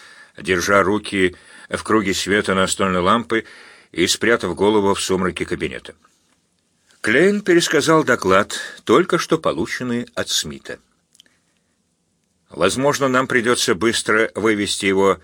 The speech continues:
из Китая». Клейн повторил прервавшийся на полуслове телефонный разговор с Шанхаем, в котором содержались кодовые слова «потус», то есть «президент»,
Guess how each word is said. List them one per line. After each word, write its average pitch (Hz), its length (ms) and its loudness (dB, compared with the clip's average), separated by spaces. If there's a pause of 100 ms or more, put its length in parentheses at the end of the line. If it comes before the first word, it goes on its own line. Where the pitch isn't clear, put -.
(260)
из 87 200 -4
Китая». 78 480 0 (1300)
Клейн 95 400 2
повторил 95 600 2 (560)
прервавшийся 92 760 2
на 90 100 -2
полуслове 90 500 0
телефонный 87 480 -2
разговор 82 480 -2 (100)
с - 60 -16
Шанхаем, 92 640 0 (520)
в - 100 -20
котором 107 340 2
содержались 101 800 0 (480)
кодовые 101 400 4
слова 92 500 4 (1160)
«потус», - 680 -2 (100)
то 90 120 2
есть - 340 -2 (220)
«президент», 87 680 -2